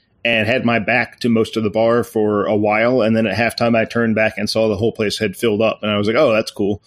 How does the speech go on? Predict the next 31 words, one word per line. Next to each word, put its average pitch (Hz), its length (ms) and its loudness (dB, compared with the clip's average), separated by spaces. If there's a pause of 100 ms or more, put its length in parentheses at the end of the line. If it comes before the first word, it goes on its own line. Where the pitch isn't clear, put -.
(160)
<laughs> - 160 -20
Um, 123 400 -2 (580)
so, 120 340 2
uh, 120 300 4
it 127 100 4
was, 127 200 0
it 131 80 2
was 147 200 2
cool 165 240 0
to 143 60 -2
see 139 360 0
so 131 160 -2
many 120 160 0
people. 117 480 -2 (160)
Um, 107 520 0 (540)
and 117 320 2
it 110 100 -2
does 120 200 2
mean 113 180 2
a 107 80 0
lot 110 220 0
to 110 140 0
us - 320 -6
that 107 240 -2 (540)
everyone 117 300 0
was 113 140 -4
willing 117 220 2
to 101 60 -2
come 113 220 -2
out, 107 320 -2
uh, 104 480 0